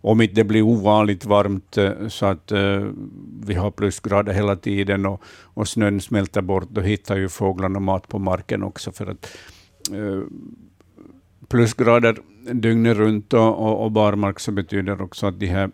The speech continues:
sjukdomarna lätt sprider sig, så att, eh, då kan man ju sluta redan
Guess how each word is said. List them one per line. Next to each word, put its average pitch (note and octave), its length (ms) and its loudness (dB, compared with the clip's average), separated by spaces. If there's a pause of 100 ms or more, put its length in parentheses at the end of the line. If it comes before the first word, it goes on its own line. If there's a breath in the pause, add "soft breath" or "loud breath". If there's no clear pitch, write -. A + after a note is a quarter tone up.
sjukdomarna G2 680 -2
lätt F2+ 200 -4
sprider F2+ 460 -4
sig, F#2+ 280 -6
så G2 160 -8
att, - 240 -10
eh, G2 100 -6 (500 loud breath)
då G2 200 -8
kan G2 200 -6
man F#2+ 160 0
ju G2 220 -2 (320)
sluta G2+ 420 -2
redan G2 380 -4